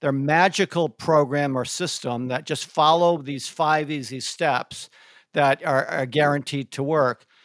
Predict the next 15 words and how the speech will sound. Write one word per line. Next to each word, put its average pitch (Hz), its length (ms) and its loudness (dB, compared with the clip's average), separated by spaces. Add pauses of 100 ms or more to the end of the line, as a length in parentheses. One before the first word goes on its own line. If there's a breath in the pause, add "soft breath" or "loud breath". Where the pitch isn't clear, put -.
(220 soft breath)
And 156 160 -4
the 147 60 -6
fact 226 340 -4
of 143 60 -10
the 123 80 -8
matter, 110 540 -6 (100)
Jared, 113 360 -10
is 123 180 -12
that - 200 -12
every 165 300 -8
business, 127 580 -8
just - 240 -12
like 131 160 -8
every 135 240 -8
person, 123 640 -10